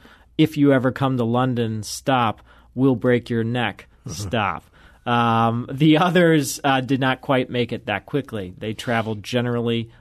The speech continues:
Speaker 1: uh, at night and slept in the, during the daytime. Uh,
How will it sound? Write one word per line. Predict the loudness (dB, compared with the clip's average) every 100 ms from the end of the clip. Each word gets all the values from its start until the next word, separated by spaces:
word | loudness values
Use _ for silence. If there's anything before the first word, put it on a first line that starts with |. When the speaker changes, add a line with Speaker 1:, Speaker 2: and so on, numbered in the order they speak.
| -8
Speaker 1:
uh, | -6 -6
at | -6 -8
night | -4 -2 -2 -4
and | -8 -12
slept | -8 -8 -6 -10
in | -10
the, | -12 -14 -6
during | -4 -4
the | -6
daytime. | -2 -2 -2 -6 -6 -8 -12 -20 _ -10
Uh, | -6 -4 -6